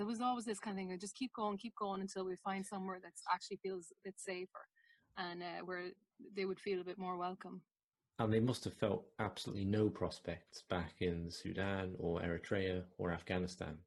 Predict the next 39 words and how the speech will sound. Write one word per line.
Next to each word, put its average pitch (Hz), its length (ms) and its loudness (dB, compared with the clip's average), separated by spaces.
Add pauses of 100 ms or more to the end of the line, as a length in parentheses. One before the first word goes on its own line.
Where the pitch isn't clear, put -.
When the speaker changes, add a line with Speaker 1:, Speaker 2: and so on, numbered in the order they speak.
(140)
Speaker 2:
to 82 240 0 (840)
build 90 180 2
a 87 60 4
life 90 260 2
for 87 100 -2
them. 85 140 2
That's 98 160 2
the 98 80 4
sense 98 240 4
I 98 200 6
get, 82 300 0 (560)
right, 85 240 0
that - 120 0
you 87 100 4
would 82 120 4
endure 87 400 6
that, 87 240 2
that 90 220 0
level 87 220 0
of 85 80 -4
hardship, 90 540 -2
trekking 87 480 -2
with 82 160 -2
a - 40 -4
family, 87 460 2
perhaps - 320 -4
pregnant, 90 540 0 (760)
making 92 300 4
this 82 100 2
perilous 87 480 2
journey, 90 560 4 (220)
uh, 95 220 -2
either 90 160 2
from 90 180 -2
Afghanistan 85 480 0
or 80 100 2
across - 320 -4
the - 80 -2
Mediterranean, 87 880 2